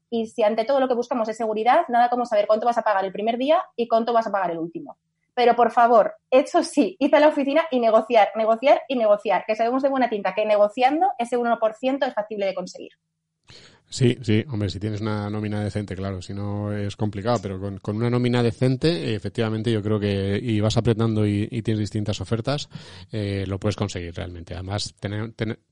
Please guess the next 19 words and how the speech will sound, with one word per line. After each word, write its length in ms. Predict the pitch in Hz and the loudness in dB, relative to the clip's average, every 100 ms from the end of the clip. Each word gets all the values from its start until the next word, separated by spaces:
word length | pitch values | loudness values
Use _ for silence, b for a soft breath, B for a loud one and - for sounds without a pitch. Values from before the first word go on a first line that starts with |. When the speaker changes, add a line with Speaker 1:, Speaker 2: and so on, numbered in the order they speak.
| - | -6
Speaker 2:
tengamos 400 | 113 104 113 120 | -6 0 2 2
en 80 | 110 | 2
cuenta 200 | 120 131 | 2 2
que 60 | |
es 40 | 110 | 4
que 80 | 127 | 4
los 140 | 110 | 6
bancos 340 | 113 139 139 165 | 4 2 -2 -2
necesitan 840 | 123 120 - 107 - 151 - 113 | 2 2 2 0 2 0 -2 -6
hacer 220 | 104 107 | -4 -4
negocio. 440 | 107 101 - - - | -2 -4 -6 -12 -12
O 260 | _ _ - | _ _ -4
sea, 100 | 113 | 0
ahora 120 | 113 | 2
mismo 300 | 123 135 135 | 2 2 0
los, 240 | 120 107 - | -2 -4 -4
los 220 | 113 104 | -4 -2
bancos, 420 | 123 123 156 - B B B B | -2 -2 -4 -4 B B B B
eh, 260 | 131 110 | -4 -4